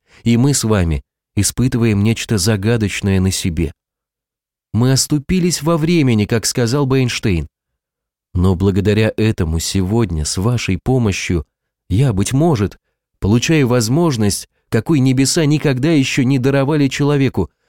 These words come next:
возможность воскресить любимую. Умоляю вас, Эмма, помогите мне. В ваших руках жизнь моей жены. Я вам уже рассказывал обстоятельства её смерти.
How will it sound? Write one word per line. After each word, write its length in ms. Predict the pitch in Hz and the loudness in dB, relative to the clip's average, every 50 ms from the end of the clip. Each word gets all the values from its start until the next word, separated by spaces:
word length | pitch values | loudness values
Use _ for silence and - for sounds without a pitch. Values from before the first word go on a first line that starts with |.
| _ - | _ -2
возможность 760 | 107 113 135 127 101 117 135 165 165 139 120 131 131 - - | 0 2 2 2 2 2 2 2 2 0 0 0 -2 -2 0
воскресить 640 | 117 123 135 - - - 131 123 - - 139 - - | 0 0 0 -2 0 0 0 0 0 0 -2 -2 0
любимую. 560 | 123 120 107 101 104 92 87 85 78 73 - _ _ _ _ _ _ _ _ _ _ _ _ _ _ _ _ _ _ | 0 0 0 2 0 2 2 0 0 -2 -4 _ _ _ _ _ _ _ _ _ _ _ _ _ _ _ _ _ _
Умоляю 540 | - 139 151 170 160 156 165 151 131 107 92 | -2 0 2 2 4 4 4 4 2 2 2
вас, 220 | 95 92 - - - | 2 0 0 0 0
Эмма, 400 | 160 143 117 104 90 85 78 73 - | 2 2 2 2 2 0 0 -2 -2
помогите 600 | - 139 143 160 160 151 156 175 147 - - 113 | 0 0 2 2 2 0 0 0 -2 0 -2 0
мне. 300 | 92 92 90 80 73 - - _ _ _ _ _ _ _ _ _ _ _ _ - | 0 0 0 -2 -2 -6 -10 _ _ _ _ _ _ _ _ _ _ _ _ -4
В 120 | 107 107 | -2 0
ваших 420 | 135 170 165 135 - 139 123 - 139 | 2 2 0 0 0 -2 -2 0 0
руках 420 | 139 143 135 - 180 160 107 95 | 0 0 0 0 0 0 0 0
жизнь 380 | 104 104 117 165 175 143 135 151 | -2 -2 0 0 0 0 0 0
моей 320 | 143 151 151 143 143 143 | 0 2 2 2 2 0
жены. 400 | 117 101 120 117 107 87 73 71 _ _ _ _ _ _ _ _ _ _ _ _ _ _ - | 0 0 0 0 0 -2 -4 -6 _ _ _ _ _ _ _ _ _ _ _ _ _ _ -2
Я 160 | 113 127 123 | 0 0 2
вам 180 | 139 147 147 147 | 2 2 2 0
уже 380 | 143 117 135 143 135 123 113 | 0 0 2 2 2 0 0
рассказывал 680 | 123 151 156 - - - 165 156 135 107 117 113 113 113 | 0 -2 -2 -2 -2 -2 0 0 0 0 0 2 2 2
обстоятельства 720 | 110 - - - 123 135 139 123 - 107 - - - 120 | 0 -2 -2 -2 0 0 0 0 -2 -4 -6 -4 -2 0
её 240 | 120 113 110 113 110 | 2 2 2 2 0
смерти. 540 | - - 113 104 90 78 - - 71 69 | 0 0 0 0 0 -2 -4 -6 -10 -12